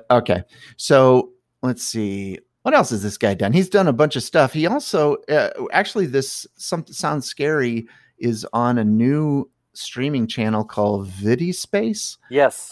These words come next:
Speaker 1: Uh,
Speaker 2: Yeah.
Speaker 1: and, and that was created by Nick Groff. And I know that you are friends with Nick Groff, right? Or at least you guys work together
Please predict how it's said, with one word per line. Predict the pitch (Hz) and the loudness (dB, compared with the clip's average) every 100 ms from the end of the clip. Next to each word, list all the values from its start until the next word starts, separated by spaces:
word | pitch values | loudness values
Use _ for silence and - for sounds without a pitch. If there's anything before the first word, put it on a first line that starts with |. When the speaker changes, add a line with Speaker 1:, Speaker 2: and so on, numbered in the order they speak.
| - | -6
Speaker 1:
Uh, | 107 104 101 101 - | -4 -2 -2 -6 -6
Speaker 2:
Yeah. | 120 101 90 _ _ _ _ _ | -2 -2 -4 _ _ _ _ _
Speaker 1:
and, | 123 117 117 | 0 2 2
and | - 107 | 2 0
that | 135 175 156 - _ | 2 4 2 -2 _
was | 127 113 - | -4 -4 -2
created | 120 107 113 120 | -2 0 0 0
by | 107 | 0
Nick | 101 113 | 0 -2
Groff. | 120 107 120 | -2 -2 -2
And | 143 | 0
I | |
know | 170 262 | 0 2
that | 185 - | 0 -2
you | 143 185 175 - | -2 0 0 0
are | 120 117 | 0 0
friends | 113 - - 127 127 120 | -4 -8 -2 -2 -2 -4
with | 104 104 | -8 -8
Nick | 101 - | -10 -8
Groff, | 98 92 - | -6 -6 -4
right? | 101 104 | -4 0
Or | 120 104 | 0 0
at | 107 | -2
least | 117 113 - | -2 -4 -6
you | 117 | -4
guys | 110 95 | -4 -2
work | 110 113 | -4 -4
together | 131 123 127 131 | -6 -4 -2 -2